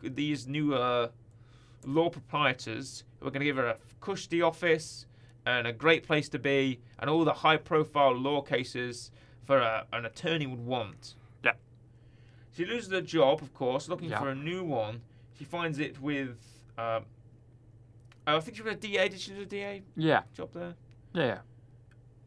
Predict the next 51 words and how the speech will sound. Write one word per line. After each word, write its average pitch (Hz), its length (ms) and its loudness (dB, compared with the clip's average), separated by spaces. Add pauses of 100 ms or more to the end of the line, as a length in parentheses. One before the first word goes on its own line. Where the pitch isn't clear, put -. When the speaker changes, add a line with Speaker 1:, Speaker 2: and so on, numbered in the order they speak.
(200)
Speaker 1:
And 139 140 -6
then 156 100 -4
she 147 120 -12
joins 156 260 0
up 131 80 -4
with 131 100 -6
this 123 160 -6
new 170 160 -4
law 139 220 4
office, - 480 -4 (160)
which - 160 -8
can 131 80 -10
provide 120 300 -2
her 107 160 -8
superhuman 110 580 -12
cases. - 640 -14
To - 80 -16
do 117 80 -10
Speaker 2:
Yes. 110 220 -8
Speaker 1:
this, 113 120 -16
super, - 300 -14
but 135 100 -2
it 120 60 -2
must 160 160 -4
be - 100 -10
fronted 139 360 -6
by 139 200 4
a 123 60 2
superhuman 131 460 -8
herself, 120 340 -2 (240)
so 139 60 -12
she 135 80 -6
has - 100 -4
to - 100 -6
be 143 100 2
Hulk. - 480 6 (140)
Speaker 2:
Yeah. 135 200 4 (160)
Speaker 1:
While 175 340 10
she's 202 240 -2
doing 226 240 2
law, 226 460 6
Speaker 2:
Yeah. 117 300 8 (180)
Speaker 1:
she - 160 -6
can't 180 280 4
just 156 140 -6
be 190 100 0
regular 185 500 2
Speaker 2:
No. 117 160 4
Speaker 1:
Jennifer 208 260 4
Walters. 180 600 -6 (200)
Speaker 2:
Well, 147 100 -4